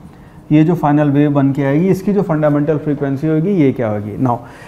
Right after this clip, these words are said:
इस case में हम ये कह सकते हैं, uh, कि आपका जो एफ़ वन है, uh, उसकी value होगी one by two L, uh, multiplied by T by mu। Uh, similarly आपकी, uh, बाकियों के लिए लिख सकते हैं, इसी को हम, uh, इस relation को ऐसे भी लिख सकते हैं,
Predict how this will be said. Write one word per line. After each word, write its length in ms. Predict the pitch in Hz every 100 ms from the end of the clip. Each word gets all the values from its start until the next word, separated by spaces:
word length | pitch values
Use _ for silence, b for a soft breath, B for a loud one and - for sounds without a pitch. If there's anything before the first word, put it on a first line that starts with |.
| B -
इस 140 | 190
case 240 | - 220 208
में 60 | 214
हम 140 | 202
ये 100 | 196
कह 200 | 196 160
सकते 280 | 143 147 156
हैं, 240 | 160 220 262
uh, 640 | - - 139 135 139 135
कि 60 | 151
आपका 360 | 143 139 165
जो 120 | 156
एफ़ 240 | 147 131 -
वन 160 | 190 180
है, 180 | 208 285 B B B -
uh, 160 | 147 147
उसकी 220 | 151 - 160
value 320 | 160 160 160
होगी 300 | 156 160 180
one 320 | 135 131 139
by 120 | 147 170 165
two 140 | 160 160 156
L, 100 | 202 285 - 175
uh, 180 | 147 147
multiplied 520 | 127 127 143 143 139 139
by 120 | 151 143
T 140 | 131 127
by 80 | 139 151
mu। 240 | 165 262 - B B B B 151
Uh, 140 | 147 147
similarly 460 | 170 165 165 165 160
आपकी, 540 | 143 147 170 160 156
uh, 260 | 143 139 135
बाकियों 300 | 135 127 156
के 140 | 165
लिए 160 | 160 165
लिख 240 | 156 147
सकते 280 | 147 147 180
हैं, 80 | 214
इसी 260 | - - 190
को 180 | 190 185
हम, 300 | 170 180 175
uh, 200 | 156 147 147
इस 60 | 135
relation 380 | 139 139 165 165
को 100 | 165
ऐसे 240 | 139 160
भी 100 | 170
लिख 140 | 180
सकते 300 | 180 180 -
हैं, 120 | 180